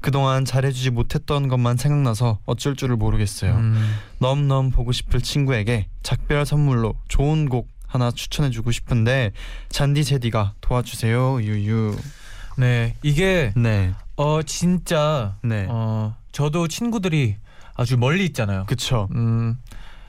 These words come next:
Speaker 2: 그래도 가끔씩 진짜 기분 좋게 다시 만나는 게 친구인 것 같아요.
Speaker 1: 그쵸.
Speaker 2: 네.
Speaker 1: 이제 졸업할 때 저도 이제 졸업을
Speaker 2: 네.
Speaker 1: 하잖아요, 학교에서. 그러면은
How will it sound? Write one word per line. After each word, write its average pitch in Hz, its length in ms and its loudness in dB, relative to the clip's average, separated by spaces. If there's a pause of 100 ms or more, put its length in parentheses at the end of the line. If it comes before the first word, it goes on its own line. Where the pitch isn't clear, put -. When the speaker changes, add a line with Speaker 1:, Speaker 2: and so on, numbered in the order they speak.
(140)
Speaker 2:
그래도 131 680 0 (360)
가끔씩 180 920 0 (120)
진짜 175 480 2
기분 170 320 0
좋게 147 240 0
다시 131 280 0
만나는 123 340 2
게 107 100 0
친구인 165 340 0
것 127 120 -2
같아요. 104 300 -4 (320)
Speaker 1:
그쵸. - 400 0
Speaker 2:
네. 117 60 4
Speaker 1:
이제 117 380 2
졸업할 165 500 0
때 135 140 -6
저도 120 220 0
이제 104 120 -2
졸업을 127 340 2
Speaker 2:
네. 135 60 2
Speaker 1:
하잖아요, 107 360 0
학교에서. 110 580 0
그러면은 127 480 2